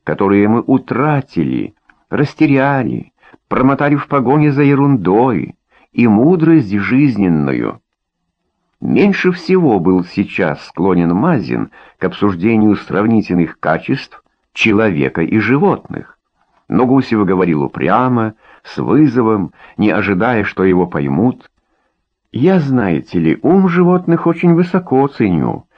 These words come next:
хотя, может быть, это даже не ум, а что-то свое, проникновение какое-то в суть вещей, которого мы начисто лишены, отчего и все бедствия наши». Он будто позабыл, зачем пришел Мазин.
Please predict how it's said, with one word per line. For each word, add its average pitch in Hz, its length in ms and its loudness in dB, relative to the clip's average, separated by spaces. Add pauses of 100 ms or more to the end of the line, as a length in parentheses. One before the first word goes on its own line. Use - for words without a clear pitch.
(220)
хотя, 135 260 0
может 135 220 0
быть, 135 240 0
это 113 160 -2
даже 92 280 -2
не 85 280 2
ум, 110 540 2 (360)
а 160 140 0
что-то 185 260 -2
свое, 127 800 0 (600)
проникновение 147 1000 2
какое-то 147 540 0
в - 80 -8
суть 143 240 -2
вещей, 135 800 0 (380)
которого 117 480 0
мы 147 400 4
начисто 135 680 0
лишены, 104 680 -2 (300)
отчего 98 600 0
и 85 200 -4
все 87 200 -6
бедствия 113 600 0
наши». 110 500 -4 (800)
Он 113 240 2
будто 107 300 -2
позабыл, 98 520 0
зачем 107 640 0
пришел 80 400 -2
Мазин. 64 500 -4